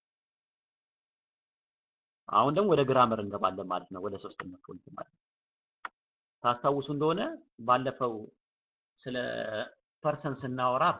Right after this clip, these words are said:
ፐርሰን ሁድ የሚለው ነገር ፐርሱና ከሚለው ከላቲን ቃል የመጣ ነው። በግሪክ ደግሞ ፕሮሶፖን የሚባል ነገር አለ። በአረብኛ ደግሞ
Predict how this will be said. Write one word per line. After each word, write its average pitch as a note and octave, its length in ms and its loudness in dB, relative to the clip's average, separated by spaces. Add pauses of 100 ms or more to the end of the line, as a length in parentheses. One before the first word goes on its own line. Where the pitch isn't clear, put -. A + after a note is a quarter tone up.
ፐርሰን B2+ 420 -6
ሁድ A#2+ 200 -6
የሚለው A2 280 -4
ነገር C3 220 -6 (560)
ፐርሱና C#3+ 360 0
ከሚለው A#2+ 340 -2
ከላቲን A2+ 360 -4
ቃል G#2 160 -4
የመጣ G#2+ 360 -8
ነው። F3+ 140 -4 (400)
በግሪክ A2+ 360 -4
ደግሞ B2+ 280 -4
ፕሮሶፖን A2+ 500 -4
የሚባል G2+ 320 -2
ነገር G#2+ 220 -4
አለ። C#3 180 -2 (3250)
በአረብኛ A#2+ 440 0 (100)
ደግሞ B2+ 220 0